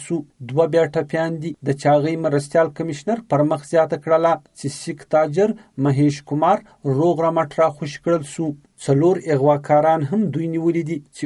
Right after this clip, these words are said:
اوس یې دالبندین ته راوړي دي. اغواکارانو د مهیش کمار له کورنۍ څخه د پیسو غوښتنه کوله. د تاجرانو سازمانونو د ده د راخوشي کېدو لپاره احتجاجونه هم کړي وو. و بل لور ته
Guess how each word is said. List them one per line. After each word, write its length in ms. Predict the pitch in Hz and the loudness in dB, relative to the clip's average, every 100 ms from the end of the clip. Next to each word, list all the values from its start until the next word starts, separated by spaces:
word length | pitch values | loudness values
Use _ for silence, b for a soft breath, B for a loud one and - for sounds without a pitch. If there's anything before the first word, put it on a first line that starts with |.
| 160 | -4
اوس 180 | 160 147 | -4 -2
یې 60 | 226 139 | -4 2
دالبندین 540 | 147 147 147 147 160 147 | 2 2 2 0 0 -2
ته 60 | 165 165 | 2 2
راوړي 280 | 165 165 156 | 2 0 -2
دي. 100 | 165 147 - 139 | -6 -8 -2 0
اغواکارانو 760 | 135 147 143 151 151 165 170 165 127 | 4 2 4 2 4 2 0 -6 0
د 160 | 147 151 | 0 2
مهیش 340 | 147 139 143 - | 2 2 -2 -4
کمار 240 | 147 160 226 151 | -4 -2 0 0
له 60 | 143 143 | -2 -2
کورنۍ 360 | 147 143 165 156 | 0 0 -2 -4
څخه 200 | 160 220 190 | -6 -4 -4
د 20 | 139 143 | -4 -2
پیسو 300 | 147 143 170 156 | -2 -2 -4 -2
غوښتنه 420 | 160 - 165 165 147 | -4 -4 -6 -6 -2
کوله. 340 | 160 165 160 156 - _ - | 2 4 4 0 -2 _ -6
د 80 | 143 147 | -4 0
تاجرانو 500 | 143 143 147 160 160 - | 0 2 2 2 -2 0
سازمانونو 580 | 147 139 147 151 175 214 151 127 139 | 0 2 0 -2 -2 -4 -6 -10 -2
د 140 | 147 143 | 0 2
ده 80 | 165 | 0
د 160 | 160 147 | 4 4
راخوشي 320 | 147 - - 147 | 2 -2 -8 -4
کېدو 240 | 143 160 165 | -2 0 -2
لپاره 340 | 147 165 170 233 | 0 0 2 0
احتجاجونه 760 | 147 143 143 135 147 147 165 165 165 | -4 -10 -8 -2 -2 -2 -4 -4 -6
هم 100 | 160 - | -8 -6
کړي 180 | 165 160 | -6 -4
وو. 160 | 165 147 _ - | -6 -6 _ -2
و 80 | 139 139 | 0 2
بل 120 | 160 165 | 0 0
لور 140 | 160 | -2
ته 60 | 160 | -2